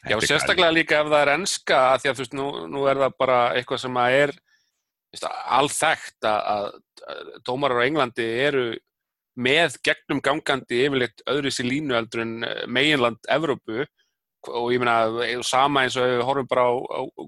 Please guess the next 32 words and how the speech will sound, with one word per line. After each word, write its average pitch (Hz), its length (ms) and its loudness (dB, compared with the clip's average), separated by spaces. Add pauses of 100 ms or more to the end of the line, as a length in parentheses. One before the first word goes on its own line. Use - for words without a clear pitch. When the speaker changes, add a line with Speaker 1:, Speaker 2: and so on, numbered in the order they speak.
Speaker 1:
kúltúrinn 131 480 -6
í - 20 -10
fótboltanum 139 460 -4
þegar 123 160 0
leikmenn 123 260 -2
koma 143 320 -4
frá 117 140 -8
Suður-Ameríku 127 720 -2
og 123 60 4
allt 131 180 -4
annað. 123 240 -2 (160)
Þú 127 140 -6
veist, - 160 -12 (260)
þe-, - 400 -4 (540)
enski 160 420 0
dómarar 160 400 2
eru 151 320 4
svolítið 123 240 -6
sér 156 160 0
á 127 80 0
báti, 196 320 0
þannig 104 240 -2
að - 80 -6
það 127 220 6
að - 100 -10
þeir 170 240 2
fá - 160 0
að 147 220 4
stjórna 180 340 -4
einhverju 131 240 -6
sem 127 160 -6
ræður, 139 340 2